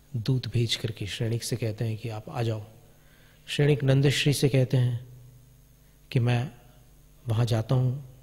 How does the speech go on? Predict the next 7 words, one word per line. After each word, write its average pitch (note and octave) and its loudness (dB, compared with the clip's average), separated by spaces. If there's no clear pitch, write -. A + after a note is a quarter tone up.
आवश्यक A#2+ 2
कार्य B2+ 2
है, A#2 0
फिर E3+ 4
आपको C#3 2
बुला A#2+ 2
लूंगा। A2+ 0